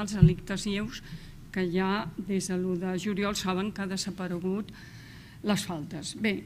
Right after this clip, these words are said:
nosaltres a la secció desena de l'Audiència Provincial de Barcelona, doncs, vull que sàpiguen que, no sé si som minoritaris, jo crec que sí, però sempre que hi ha una apel·lació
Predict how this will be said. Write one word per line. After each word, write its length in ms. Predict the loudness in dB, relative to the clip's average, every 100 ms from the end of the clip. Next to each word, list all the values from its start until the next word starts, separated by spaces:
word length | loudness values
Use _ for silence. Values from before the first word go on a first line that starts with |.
| 2
nosaltres 640 | 4 4 2 2 2 2
a 80 | 2
la 120 | 2 0
secció 340 | -2 -2 -2 0
desena 460 | 2 2 4 2
de 80 | 0
l'Audiència 480 | -2 0 0 0 -2
Provincial 420 | -2 0 0 0
de 120 | 0 -2
Barcelona, 640 | -4 -2 0 2 4 4 0 -8 -14 -14 -10 -2
doncs, 300 | 2 2 0
vull 160 | -2
que 100 | 0
sàpiguen 600 | 2 2 2 0 2 0 0
que, 160 | -2 0 -2 -2 -6 -8 -4 -2
no 80 |
sé 180 | -2 -2 -4
si 140 | -4
som 300 | -4 -4 -2 0 0 -2 -4 -8 -12 -2
minoritaris, 840 | 0 2 4 4 4 2 2 0 -2
jo 60 | -4
crec 220 | -6 -6
que 60 |
sí, 260 | -2 0 0 -2 -12 -14 -16 -10
però 340 | -2 -2 -2 -6 -4
sempre 480 | 2 4 2 0 -2
que 140 | 0
hi 80 | 0
ha 80 | 0
una 160 | 0
apel·lació 640 | 0 0 0 2 4 4